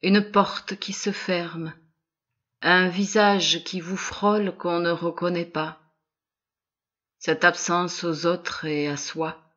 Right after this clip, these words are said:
Et puis un jour, un parfum, d'un instant,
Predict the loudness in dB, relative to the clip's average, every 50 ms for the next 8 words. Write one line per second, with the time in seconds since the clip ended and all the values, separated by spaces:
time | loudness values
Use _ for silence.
0 | _ _ _ _ _ _ _ _ _ _ _ _ _ _ _ _ 2 2 2 4
1 | 4 6 8 8 8 8 6 6 4 4 4 4 4 6 6 6 8 8 6 6
2 | 4 0 -2 -2 -2 -8 -8 -4 -2 -2 0 0 -2 -4 -4 -8 _ _ _ _
3 | _ _ _ _ _ _ _ _ _ _ _ _ _ _ -10 -4 0 0 2 2
4 | 2 2 2 0 -2 -6 -6 -4 -4 -4 -4 -6